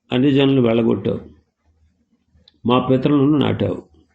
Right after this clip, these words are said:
వారిని వ్యాపింపచేశావు. వారు తమ ఖడ్గము చేత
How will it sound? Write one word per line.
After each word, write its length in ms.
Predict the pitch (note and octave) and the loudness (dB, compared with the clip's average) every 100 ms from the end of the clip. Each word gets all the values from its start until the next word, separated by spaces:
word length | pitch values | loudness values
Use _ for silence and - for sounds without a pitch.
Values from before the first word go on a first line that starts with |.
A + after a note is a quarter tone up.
| _ _ _ _ _ _ _ _ _ _ _ _ _ D#2+ _ _ _ _ _ D#2+ D#2 _ _ _ D#2+ _ _ _ _ _ _ _ _ _ _ _ - | _ _ _ _ _ _ _ _ _ _ _ _ _ _ _ _ _ _ _ _ _ _ _ _ -20 _ _ _ _ _ _ _ _ _ _ _ -4
వారిని 220 | C3+ C#3 | 0 2
వ్యాపింపచేశావు. 1040 | B2 B2+ C3+ C#3+ C3 C3 A2+ G#2 - G2 - - - - _ _ _ D#2 - _ _ _ E2+ E2 _ _ _ _ _ _ - C3 | 4 4 4 2 2 2 0 -2 -4 -8 -8 -18 -20 -20 _ _ _ -20 -20 _ _ _ _ -20 _ _ _ _ _ _ -8 0
వారు 140 | D3 | 2
తమ 260 | D3 D3+ D3 | 2 2 2
ఖడ్గము 420 | D3 C3+ C#3+ F3 | 0 2 4 4
చేత 580 | E3+ E3 D#3+ D#3+ D#3+ | 4 2 2 2 0